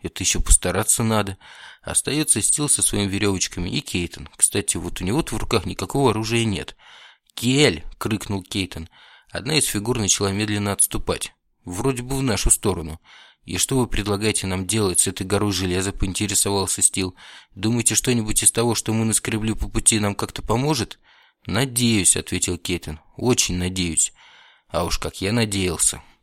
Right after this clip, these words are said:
Я покрепче сжал в руках метлу. "Приготовьтесь", прошипел Кейтон. Вампир приближался к нам с невероятной скоростью.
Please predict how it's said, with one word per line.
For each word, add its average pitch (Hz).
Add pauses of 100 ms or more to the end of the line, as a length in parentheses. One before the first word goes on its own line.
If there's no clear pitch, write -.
Я 110
покрепче 120
сжал 107
в 95
руках 92
метлу. 87 (180)
"Приготовьтесь", 113
прошипел -
Кейтон. - (400)
Вампир 98
приближался 104
к -
нам 110
с -
невероятной 95
скоростью. -